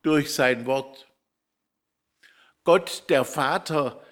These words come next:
setzte seinen Sohn zum Priester durch sein Leiden.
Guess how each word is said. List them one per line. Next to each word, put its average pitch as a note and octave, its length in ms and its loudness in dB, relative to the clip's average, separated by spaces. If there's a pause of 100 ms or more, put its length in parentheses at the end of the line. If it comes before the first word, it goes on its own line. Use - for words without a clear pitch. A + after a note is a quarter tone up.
(140)
setzte E3+ 600 0
seinen C#3+ 480 -2
Sohn D#3 520 0 (220)
zum D#3 540 0
Priester D#3 1000 0 (500)
durch C#3+ 440 2
sein A#2+ 540 0
Leiden. A#2 680 -4